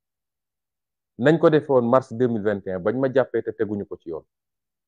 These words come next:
Nañ ko defee ci juin bi, ne askan wi yëpp jóg. Te bii paa nag, bu ñuy jóg, waxoon naa leen ko keroog ci meeting Parcelles Assainies ba. Te gëm naa ni ci yoon boobu la ñu nekk. Bii paa bu ñuy jóg,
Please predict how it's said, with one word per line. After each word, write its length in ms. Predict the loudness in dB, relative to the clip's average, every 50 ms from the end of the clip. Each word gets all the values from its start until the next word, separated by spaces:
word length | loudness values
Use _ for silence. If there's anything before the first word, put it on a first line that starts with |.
| _ _ _ _ _ _ _ _ _ _ _ _ _ _ _ _ _ _ 0
Nañ 160 | 2 2 4
ko 100 | 4 6
defee 280 | 6 6 4 4 0 0
ci 120 | 2 0 0
juin 240 | 2 2 2 2 2
bi, 180 | 0 -2 -6 -8 _ _ _ _ _ _ _ _ _ _ _ _ _ _ _ _ _ _ _
ne 80 | -8 -4
askan 360 | -4 -6 -4 -4 -6 -6 -4
wi 120 | -2 0 0
yëpp 180 | 0 0 0 0
jóg. 160 | 0 -2 -2 _ _ _ _ _ _ _ _ _ _ _ _ _ _
Te 60 | 0 2
bii 180 | 4 2 2
paa 200 | 6 6 6 6 6
nag, 120 | 4 2 2
bu 80 | 0
ñuy 160 | 2 2 2 2
jóg, 160 | 2 0 0 -2 _ _ _ _ _ _ _ _ _ _ _ _ _ _ _ _
waxoon 300 | 0 2 4 4 2 4
naa 140 | 4 4 4 4
leen 100 | 2 -2
ko 100 | -6 0
keroog 260 | 2 2 2 2 0
ci 80 | -4 -6
meeting 280 | -6 -4 -6 -8 -6
Parcelles 340 | -6 -8 -8 -6 -10 -10 -10 -12
Assainies 280 | -14 _ -14 -14 -14 -14
ba. 80 | -16 _ _ _ _ _ _ _ _
Te 60 | -8
gëm 220 | 0 2 2 4 4
naa 120 | 4 4 2
ni 100 | 2 -2
ci 120 | 0 0
yoon 140 | 0 0 2
boobu 220 | 0 -2 0 0
la 60 | -4
ñu 100 | -4 -4
nekk. 180 | -8 -10 -12 -12 _ _ _ _ _ _ _ _ _ _ _ _ _ _
Bii 140 | -4 -2 0
paa 180 | 4 6 6 6
bu 120 | 6 2 -2
ñuy 120 | -2 -2 -2
jóg, 160 | -4 -6